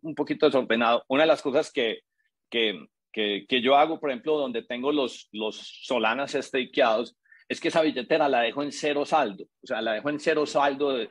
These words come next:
de, de, de solana, porque si no tiene solana, entonces no tiene con qué pagar la transacción. Em,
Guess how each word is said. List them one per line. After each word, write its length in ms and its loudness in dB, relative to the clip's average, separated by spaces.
de, 280 -6
de, 300 -2
de 140 2
solana, 500 4
porque 240 -2
si 120 -2
no 120 0
tiene 220 2
solana, 380 2
entonces 360 -6
no 160 -2
tiene 280 -2
con 160 -6
qué 120 -4
pagar 420 2
la 220 2
transacción. 680 -4
Em, 420 -2